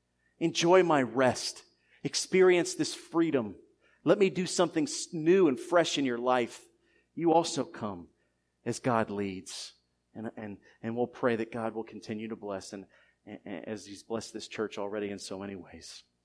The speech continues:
Let us pray together. Father,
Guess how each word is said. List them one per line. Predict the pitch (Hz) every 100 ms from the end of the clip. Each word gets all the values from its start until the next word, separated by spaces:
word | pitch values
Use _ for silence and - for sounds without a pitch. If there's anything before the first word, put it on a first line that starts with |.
| - -
Let | 120
us | 123 -
pray | 117
together. | 98 90 87 - _ _ _ _ _ _ _ _ _ _ _ _ _ _ _ _ _ _ _ _ _ _ _ _ _ _ _ _ _ _ _ _ _ _ _ _ _ _ _ _
Father, | - 135 127 113